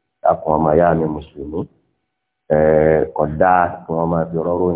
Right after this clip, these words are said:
yẹn o. Kí wọ́n bọ́rọ̀ yẹn débi pé, "Ah, ah, ah, ṣé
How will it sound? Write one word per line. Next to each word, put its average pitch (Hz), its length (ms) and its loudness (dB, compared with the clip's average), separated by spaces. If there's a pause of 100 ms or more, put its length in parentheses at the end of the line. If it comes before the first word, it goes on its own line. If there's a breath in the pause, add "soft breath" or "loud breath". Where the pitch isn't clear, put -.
yẹn 76 200 -8
o. 71 100 -12 (880)
Kí - 40 0
wọ́n 90 260 4
bọ́rọ̀ 98 400 4
yẹn 82 160 2
débi 85 380 -2
pé, 85 160 -2
"Ah, 90 180 4
ah, 92 420 6
ah, 90 160 4 (120)
ṣé 95 200 0